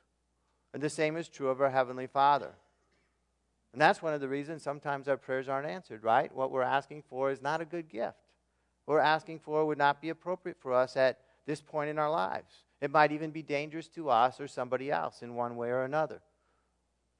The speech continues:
Maybe not physically, but emotionally, spiritually, or, or something like that.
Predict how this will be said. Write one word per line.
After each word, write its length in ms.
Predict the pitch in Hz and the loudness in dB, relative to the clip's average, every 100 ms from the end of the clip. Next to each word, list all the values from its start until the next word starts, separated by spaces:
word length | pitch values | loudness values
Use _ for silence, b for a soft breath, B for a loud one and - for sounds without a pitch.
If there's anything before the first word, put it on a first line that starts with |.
| _ | _
Maybe 200 | - 117 | -14 -8
not 260 | 123 107 - | -4 -4 -4
physically, 440 | 135 143 143 151 | -10 -10 -10 -10
but 160 | 147 113 | -8 -8
emotionally, 500 | 107 117 127 - 127 | -6 -6 -6 -12 -18
spiritually, 580 | - 120 120 - - 123 | -16 -12 -12 -12 -12 -8
or, 140 | 117 | -8
or 200 | - 113 | -8 -12
something 360 | - 110 110 113 | -12 -14 -12 -8
like 240 | 117 113 | -8 -6
that. 300 | 139 131 104 | -6 -4 -6